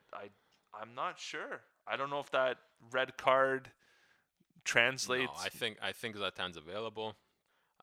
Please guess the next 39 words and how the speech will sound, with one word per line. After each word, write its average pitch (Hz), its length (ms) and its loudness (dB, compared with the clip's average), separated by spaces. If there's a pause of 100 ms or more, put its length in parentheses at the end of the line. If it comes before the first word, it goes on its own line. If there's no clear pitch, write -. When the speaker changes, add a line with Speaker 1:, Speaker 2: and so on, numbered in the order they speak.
(140)
Speaker 2:
I 95 100 -6
believe 107 280 -8
it 104 60 -10
carried 101 240 -6
over 90 160 -10
for - 160 -20
Coppa - 240 -14
Italia. 78 400 -12 (520)
But, 85 180 -6
uh, 78 360 -4 (480)
yeah, 98 140 -2
Mandzukic 80 640 -6
is 78 120 -14
even. 73 140 -14
I 76 80 -10
don't 95 100 -8
know 98 60 -8
if - 100 -12
you 90 60 -14
mentioned 82 440 -12 (220)
Mandzukic. 85 760 -12
Speaker 1:
Yeah. 87 100 -12
Speaker 2:
Mandzukic 101 400 -10
is 90 120 -10
out 90 120 -6
with - 120 -14
an 87 100 -10
injury. 90 300 -10
So - 140 -6
this 113 240 -4
Mi- 127 60 -4
Speaker 1:
Already. 110 300 -2 (220)
Speaker 2:
yeah, 87 200 -6
this 101 200 -8
Milan 110 340 -2
team, 101 500 -6 (800)
the 87 140 -12
injuries 92 380 -8
are 82 80 -10